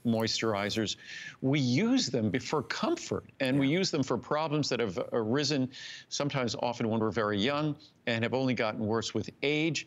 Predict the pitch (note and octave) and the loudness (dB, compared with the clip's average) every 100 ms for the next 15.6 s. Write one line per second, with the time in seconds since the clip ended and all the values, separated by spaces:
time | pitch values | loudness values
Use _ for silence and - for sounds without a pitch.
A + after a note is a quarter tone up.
0 | - - - - B2 D3 - C#3 C#3 D3 | -10 -18 -18 -8 -4 -4 0 0 2 2
1 | D3 D3 E3+ E3 C3+ A2+ E3 A3 G#3 F#3+ | 2 2 0 0 0 2 0 0 -2 -2
2 | - F#3 F3+ F3+ F3+ E3 D#3+ D#3+ D#3+ D#3+ | -2 0 2 2 2 0 0 0 0 0
3 | D#3 - - E3+ B2+ F#2+ - - _ _ | -2 -4 -2 -2 -2 -4 -8 -20 _ _
4 | _ - A#2 A#2 - F3+ F#3+ G3 E3 D#3+ | _ -2 -2 -2 -2 2 4 4 4 2
5 | F3 - F3 D#3+ D3+ D3+ C#3+ D3+ D#3+ C3 | 0 0 0 0 0 2 2 2 2 0
6 | - A#2 G#2 G2+ F#2+ B2 A2 - D3 D3+ | -2 0 0 0 0 0 0 0 0 0
7 | D#3 C#3 C#3 B2 A#2 A#2 E3+ F#3 - G2 | 2 2 2 0 2 0 0 0 0 0
8 | G2 G2 - - - _ _ _ - G#2+ | -2 -6 -18 -20 -20 _ _ _ -8 -6
9 | F2+ F#2 - D3+ C3+ G2+ - - - - | -4 -2 0 0 0 -2 -4 -10 -12 -12
10 | - - - - C3 C3 G#2 A2 C3 D3+ | -18 -16 -4 2 2 2 2 2 4 2
11 | E3+ F3 C#3 C#3+ - - F3 F3 D3+ B2+ | 2 0 0 -2 -2 -2 -4 -2 -2 0
12 | B2 A2+ B2+ C3 - C3+ C3 - G#2+ - | 0 0 -2 -2 -2 -2 -2 -2 -4 -2
13 | - D3 D#3 D#3 D3 D3 C#3+ C3 C#3+ C#3+ | -2 0 0 0 0 0 0 0 0 -2
14 | D3 C3+ C3+ C3 C3 C3 B2 - A#2 G#2+ | 0 0 0 -2 -2 0 0 0 0 0
15 | F#2 D#2+ A#2 B2+ C3 | 0 0 -2 0 -2